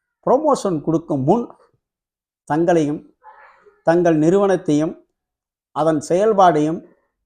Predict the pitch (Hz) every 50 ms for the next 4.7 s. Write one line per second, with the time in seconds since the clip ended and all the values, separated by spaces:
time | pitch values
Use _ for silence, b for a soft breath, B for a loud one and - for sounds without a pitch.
0 | _ _ _ _ _ - 127 151 175 208 214 185 190 190 202 208 202 214 202 -
1 | - - 165 175 175 190 170 - 156 147 139 139 131 131 - - - _ _ _
2 | _ _ _ _ _ _ - - - 233 247 226 269 247 208 220 196 170 165 165
3 | 165 160 147 147 143 143 143 135 131 131 139 - - _ _ _ _ _ 143 143
4 | 147 151 135 135 - 117 135 127 120 110 110 - 117